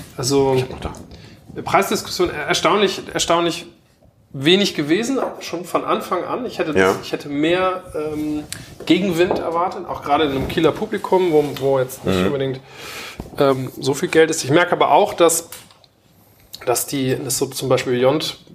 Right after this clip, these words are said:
Speaker 1: Beer, äh, hat, glaub ich, inzwischen ein Sortiment, wo es, wo es mit fünf Euro relativ normal ist.
Speaker 2: Ja.
Speaker 1: Das klappt hier nicht.
Speaker 2: Ja.
Speaker 1: Das mit drei Euro eher so eine,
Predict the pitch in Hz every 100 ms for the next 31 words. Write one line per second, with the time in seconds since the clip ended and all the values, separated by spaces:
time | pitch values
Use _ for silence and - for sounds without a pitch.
0 | - 151 151 147 147 - 139 135 131 131
1 | - - - - - - - - - 131
2 | 131 131 135 127 139 143 131 127 127 127
3 | 127 127 127 135 120 - 139 127 139 -
4 | 139 - 135 135 135 131 131 135 127 123
5 | 120 139 160 208 - - 82 78 - -
6 | _ 135 123 - 131 - - 117 113 -
7 | - - 87 82 - 131 131 - 120 -
8 | 120 123 123 120 117 123 120